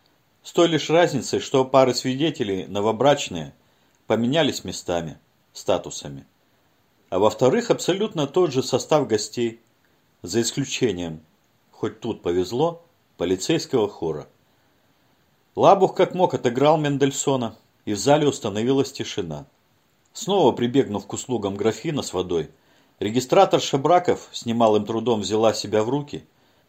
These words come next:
и уже не столь грудным, периодически срывающимся на фальцетные нотки голосом,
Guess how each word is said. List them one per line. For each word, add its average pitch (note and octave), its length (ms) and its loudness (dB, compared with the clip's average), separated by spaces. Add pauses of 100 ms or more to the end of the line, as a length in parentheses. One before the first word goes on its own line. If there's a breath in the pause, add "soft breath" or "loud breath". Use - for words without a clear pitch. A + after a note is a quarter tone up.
и G2+ 80 -2
уже A#2+ 220 2
не D#3 120 -2
столь D3+ 300 0
грудным, C3 540 -4 (520)
периодически C3 640 4
срывающимся A2 840 2
на G#2 120 -2
фальцетные A2 580 -2
нотки G#2+ 320 -6
голосом, G#2+ 640 -2